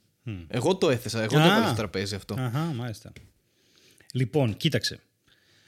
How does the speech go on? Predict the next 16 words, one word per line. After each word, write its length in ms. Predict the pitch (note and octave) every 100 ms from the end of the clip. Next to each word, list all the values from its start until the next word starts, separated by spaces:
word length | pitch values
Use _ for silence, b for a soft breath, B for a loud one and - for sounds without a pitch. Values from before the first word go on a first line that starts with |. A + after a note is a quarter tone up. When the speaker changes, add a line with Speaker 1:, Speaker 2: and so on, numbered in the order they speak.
| b b
Speaker 1:
Αυτό 260 | - C3 C3+
Speaker 2:
Ναι. 60 | C#3
Speaker 1:
που 100 | D3
έλεγα 300 | C#3+ C#3 B2+
πριν 160 | C3
για 160 | C3+ C3
τις 120 | -
αλλαγές 540 | G#2+ G#2 G2 G#2 A2
είναι 200 | A#2+ B2+
ότι 280 | C3+ - A#2
έχει 180 | B2+ -
αλλάξει 340 | A#2 B2 -
ο 40 | G#2
κόσμος 420 | - G2 F#2 F2
λίγο. 300 | E2+ F2 A#2 _ _ _ _ _ _ _
Speaker 2:
Ναι. 360 | - - G#2+